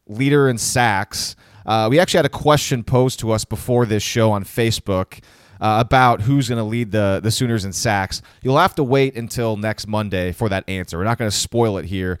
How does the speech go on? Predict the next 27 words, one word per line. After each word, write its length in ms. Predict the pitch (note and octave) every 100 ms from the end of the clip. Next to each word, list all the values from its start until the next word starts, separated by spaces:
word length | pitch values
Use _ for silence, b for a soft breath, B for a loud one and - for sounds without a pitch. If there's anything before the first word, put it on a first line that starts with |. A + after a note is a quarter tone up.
| B B
And 80 | G#2
plus, 260 | B2+ A#2 -
Grant's 360 | A#2 A2+ -
gotta 320 | - G#2 G2+
give 180 | F#2 G#2
his 180 | A#2+ G#2
answer, 360 | F#2+ F#2 - F#2+
and 80 |
he's 160 | F#2+ E2+
not 160 | G2+ F#2+
here 120 | G2+
with 140 | G#2
me 80 | F#2+
today. 300 | F2+ A2+ D#2
So, 280 | - G2+ F2+ B B B B
uh, 300 | G#2 F#2 F2
that 340 | F2+ D#3 F#3+ - _ _ -
question 340 | D#3+ D3+ -
will 100 | C#3+
be 160 | C3+ B2+
answered 360 | B2+ - A#2+
on 160 | A2+ A#2
the 80 | G#2+
season 340 | - B2+ A2
preview 280 | - A#2+ G#2
podcast. 680 | - C#3 B2+ - F2+ E2 -
So 340 | G#2+ F#2+ F#2+